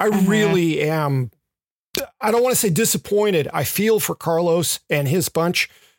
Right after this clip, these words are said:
Speaker 1: Um, I, you know, it's like, I'm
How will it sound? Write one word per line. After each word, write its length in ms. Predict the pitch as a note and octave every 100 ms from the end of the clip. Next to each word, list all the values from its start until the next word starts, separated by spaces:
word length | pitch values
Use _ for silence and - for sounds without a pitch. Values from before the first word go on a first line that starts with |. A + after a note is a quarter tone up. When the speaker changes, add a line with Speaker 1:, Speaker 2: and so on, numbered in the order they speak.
| _ -
Speaker 1:
Um, 540 | C#3+ C#3+ C#3 C3+ B2+ - _ _ _ _ _ -
I, 260 | D3+ F3 - _ -
you 160 | D#3
know, 140 | D#3+ B2
it's 220 | - -
like, 200 | D3 C3+
I'm 160 | D3